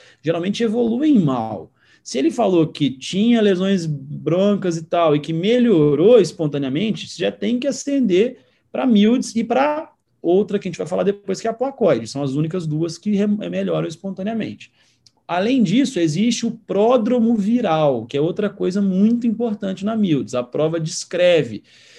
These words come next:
que a pessoa teve um quadro respiratório duas semanas antes, mais ou menos. Você tem que lembrar de milds nesse caso também. Eu gosto de falar em aula que milds é a gripe do fotorreceptor, uma fotorreceptorite. O rece-, fotorreceptor inflama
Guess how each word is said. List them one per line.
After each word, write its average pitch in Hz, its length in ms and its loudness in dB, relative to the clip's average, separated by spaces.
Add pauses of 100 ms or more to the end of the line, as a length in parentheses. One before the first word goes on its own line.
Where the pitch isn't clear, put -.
(180)
que - 80 -6
a 120 40 -4
pessoa 127 380 -4
teve 147 480 2
um 190 100 -2
quadro 156 480 0
respiratório 165 1120 2
duas 156 360 -2
semanas 160 520 -2
antes, 165 320 -4
mais 175 220 -8
ou 214 80 0
menos. 185 420 -2 (460)
Você 226 140 -10
tem 165 320 -4
que 170 100 -8
lembrar 165 440 -2
de 143 140 -6
milds 131 380 -2
nesse 135 320 -8
caso 131 300 -6
também. 139 500 -8
Eu 139 120 -8
gosto 151 300 0
de - 80 -20
falar 160 260 -4
em 160 80 -4
aula 160 280 -2
que 185 160 -12
milds 160 420 -4
é 170 60 0
a 190 120 0
gripe 185 520 2
do 143 140 -2
fotorreceptor, 139 960 -6 (300)
uma 151 180 -6
fotorreceptorite. 185 1160 0
O 104 40 -10
rece-, 135 320 -6
fotorreceptor 151 680 -2
inflama 240 720 0